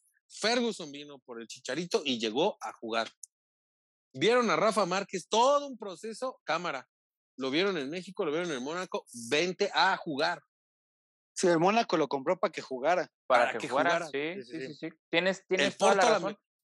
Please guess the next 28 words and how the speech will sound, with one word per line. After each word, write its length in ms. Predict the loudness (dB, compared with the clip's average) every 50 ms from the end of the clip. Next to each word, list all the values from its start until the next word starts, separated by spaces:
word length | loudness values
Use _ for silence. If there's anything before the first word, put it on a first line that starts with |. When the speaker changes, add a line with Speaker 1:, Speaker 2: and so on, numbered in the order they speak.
| _ _ _ _ _ _ _ _ _ _ _ _ _ _ _ -10 -10
Speaker 1:
el 80 | -8 -6
Porto 260 | -6 -6 -4 -4 -6
sí 220 | -4 -4 -6 -6
compró 260 | -4 -6 -6 -6 -6 -10
a 20 |
Héctor 220 | -8 -8 -8 -6 -6
Herrera 200 | -4 -4 -4 -4
para 220 | -4 -4 -6 -6
que 120 | -6 -10 -16
jugara. 480 | _ -4 0 2 2 2 0 -2 _ _ _ _ _ _ _ _ _ _ _ _ _ _ _ _ _ _ _ _ _ _ _ _ _ _ _ _ -2
Bueno, 260 | 0 0 0 0 -2 -6 -6 -6 -6
Speaker 2:
Al 80 | -6
Speaker 1:
el 40 | -2
Speaker 2:
Tecatito. 220 | 0 0 0 2
Speaker 1:
Tecatito. 220 | 0 -2 2 4 4
Speaker 3:
No, 80 | 4 4
ju-, 260 | 4 0 2 2 0
no, 200 | 2 2 2 2 2 2 2
Speaker 1:
El 120 | 0 2
Speaker 3:
jugó, 160 | 4 4 2
lo, 260 | 2 2 0 -2 -4 -4
o 40 |
sea, 200 | -2 0 0 0 0
fue, 240 | -2 -6 -6 -6 -6
fue 180 | -8 -10 -10 -8
campeón 340 | -8 -10 -8 -8 -10 -10 -8
creo 160 | -10 -12 -10
que 420 | -8 -8 -6 -6 -6 -6 -8 -10